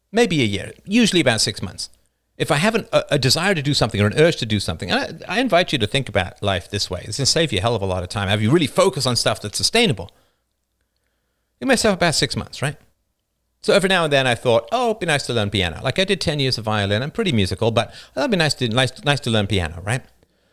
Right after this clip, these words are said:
Okay, so I give myself a couple of months. Am I sitting down learning piano? Now, when my daughter was learning piano, I sat down with her and I did a bunch of piano and so on, and it was fine.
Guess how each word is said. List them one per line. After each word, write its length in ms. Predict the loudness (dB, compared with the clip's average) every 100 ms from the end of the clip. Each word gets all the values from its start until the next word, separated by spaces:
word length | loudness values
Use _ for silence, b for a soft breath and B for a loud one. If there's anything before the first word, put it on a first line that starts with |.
| _ _
Okay, 200 | -2 0
so 160 | 0 -2
I 40 |
give 160 | 0 0
myself 340 | 0 2 2
a 60 | 2
couple 260 | -2 -2 0
of 60 |
months. 280 | 2 0 0 0
Am 140 | 0
I 40 |
sitting 300 | 2 0 0
down 300 | 2 2 2
learning 260 | 2 2 2
piano? 340 | 0 0 -2
Now, 280 | -4 -2 -2
when 200 | 0 0
my 120 | 2
daughter 220 | 2 2 2
was 120 | 2
learning 240 | 2 2
piano, 360 | 0 0 0 0
I 80 | 0
sat 260 | -2 -2
down 220 | -2 0 0
with 160 | 2
her 180 | 4 4
and 100 | 2
I 60 | -2
did 140 | -4
a 40 |
bunch 200 | -4 -6
of 80 | -6
piano 400 | -2 2 2 2
and 100 | 0
so 200 | 0 0
on, 120 | 0 B B -4
and 160 | -2
it 80 | 0
was 140 | -2 -2
fine. 420 | -4 -4 -8